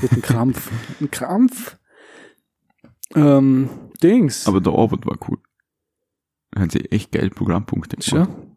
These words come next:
Speaker 2: Ja. Also, das Geilste <laughs> war, also du hast so
Speaker 1: Jetzt bin ich
Speaker 2: Namenskärtchen auf dem Tisch hier
Speaker 1: Ja.
Speaker 2: im Hörsaal
Speaker 1: Ja.
Speaker 2: A, wo man's markieren, dass jeder weiß, wo er hockt, mit genug Sicherheitsabstand, Sicherheitsabstand, bla, bla, bla und so.
Speaker 1: Mhm.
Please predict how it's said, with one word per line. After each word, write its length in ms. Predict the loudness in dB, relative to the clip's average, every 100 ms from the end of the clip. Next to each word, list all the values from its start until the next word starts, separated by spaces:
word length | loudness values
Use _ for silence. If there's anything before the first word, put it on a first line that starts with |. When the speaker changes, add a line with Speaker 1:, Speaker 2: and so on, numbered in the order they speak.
| -4
Speaker 2:
Ja. 280 | -2 -2 -6 _ _ _ _ _ _ _ -4
Also, 220 | 0 0
das 80 | -2 _ _ _
Geilste 340 | 0 2 0 -4
<laughs> 220 | -4 -2
war, 560 | -2 0 -2 -2 -2 -4 -8 -20 -20 -20 -20 -20 _ -20 _ _ _ _ _ _ _ _ _ _ _ _ -8
also 240 | -6 -2
du 140 | -2 0
hast 240 | -2 -2
so 160 | 0 2
Speaker 1:
Jetzt 40 |
bin 40 | 2
ich 40 |
Speaker 2:
Namenskärtchen 800 | 2 2 0 -4 -4 0 0 0 -2
auf 100 | -2
dem 140 | -4
Tisch 280 | 0 0 -2
hier 260 | -2 0 2
Speaker 1:
Ja. 60 | 2
Speaker 2:
im 240 | 2 2
Hörsaal 520 | 2 0 0 0 -2 0
Speaker 1:
Ja. 160 | 0
Speaker 2:
A, 100 | 0
wo 80 | 0
man's 160 | -2 -4
markieren, 520 | -10 -2 0 2 0 -4
dass 260 | -6 -4 0
jeder 280 | 0 2 2
weiß, 240 | 0 0
wo 100 | -2
er 80 | 0
hockt, 300 | 0 -2 -2
mit 180 | -2 0
genug 240 | -2 -2
Sicherheitsabstand, 760 | 0 0 2 -2 -4 -8 -6 -4
Sicherheitsabstand, 600 | -2 -2 -4 -4 -4 -2
bla, 100 | 0
bla, 100 | 0
bla 180 | 0 0
und 140 | 0
so. 120 | -2
Speaker 1:
Mhm. 200 | 0 -2